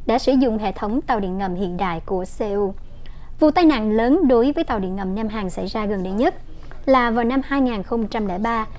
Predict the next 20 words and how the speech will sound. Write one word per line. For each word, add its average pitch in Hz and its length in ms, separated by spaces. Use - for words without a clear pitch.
khi 370 180
một 269 240
trăm 240 200
chín 233 180
mươi 339 160
hai 254 140
người 220 240
bị 180 120
thiệt 180 200
mạng 180 280
trong 214 140
vụ 180 180
cháy 202 360
tàu 208 140
điện 180 200
ngầm 196 180
ở - 100
thành 214 240
phố 214 380
Daegu, 202 440